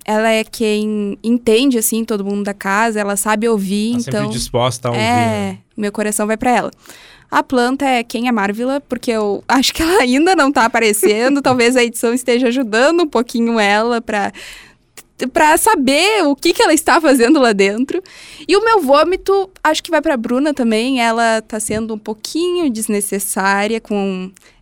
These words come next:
Speaker 1: essas falas com a Domitila, com, ah, não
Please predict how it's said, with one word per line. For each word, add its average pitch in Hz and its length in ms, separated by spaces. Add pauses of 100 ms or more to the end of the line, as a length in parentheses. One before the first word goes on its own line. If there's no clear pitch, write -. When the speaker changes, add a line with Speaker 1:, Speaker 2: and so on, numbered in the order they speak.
Speaker 1:
essas 214 320
falas 247 320
com - 80
a 196 40
Domitila, 254 1000
com, 202 640 (460)
ah, 196 840 (140)
não 240 360